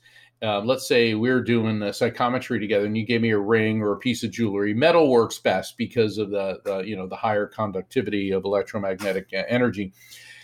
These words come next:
And you hold it, and I, preferably in your left hand, or if you're left-handed, do it in your right hand, do it in the non-dominant side, and then start writing down everything,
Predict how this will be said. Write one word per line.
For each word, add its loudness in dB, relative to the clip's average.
And 2
you 2
hold 4
it, -2
and -2
I, 0
preferably 2
in 2
your 4
left 4
hand, -4
or 6
if -4
you're 0
left-handed, 0
do 0
it 0
in -8
your -4
right 2
hand, -10
do -2
it -2
in -2
the -4
non-dominant 0
side, -2
and 2
then -4
start 0
writing 4
down 2
everything, -2